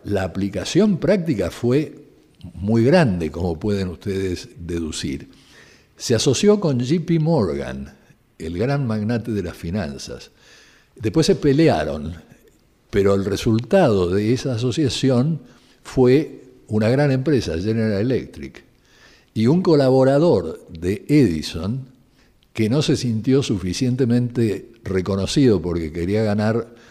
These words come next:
veinticinco dólares por día y él le pagaba dieciocho dólares por día, se fue y se estableció por su cuenta.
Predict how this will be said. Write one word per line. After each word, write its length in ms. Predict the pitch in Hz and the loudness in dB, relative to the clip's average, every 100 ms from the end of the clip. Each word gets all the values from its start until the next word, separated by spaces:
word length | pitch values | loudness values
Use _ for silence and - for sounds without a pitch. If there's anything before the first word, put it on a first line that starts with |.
| - - | -20 -12
veinticinco 880 | 87 90 95 95 - 131 127 113 98 | -4 -2 -2 -4 -4 -4 -2 -2 0
dólares 440 | 107 113 104 92 | 2 2 0 -4
por 280 | - 90 92 | -4 -4 -2
día 300 | 123 123 98 | 0 2 0
y 140 | 87 | -2
él 100 | 95 | -2
le 100 | 98 | -4
pagaba 600 | 90 87 98 98 92 - - 95 | -4 -4 -2 -2 -4 -8 -12 -10
dieciocho 680 | 85 78 95 131 101 71 80 | -8 -6 0 2 2 0 -6
dólares 440 | 90 82 82 76 | -4 -4 -6 -8
por 240 | - 85 | -10 -8
día, 320 | 98 92 87 - - - - - _ _ _ _ | -4 -4 -6 -8 -16 -20 -20 -20 _ _ _ _
se 240 | - - 98 | -14 -6 -2
fue 200 | 156 160 | 2 2
y 20 | |
se 100 | 135 | 0
estableció 680 | - 95 92 90 113 135 170 | -2 -2 -2 -2 -2 -2 -4
por 280 | - 101 | -6 -6
su 140 | 95 107 | -4 -4
cuenta. 600 | 147 135 95 76 76 | -2 0 -2 -6 -12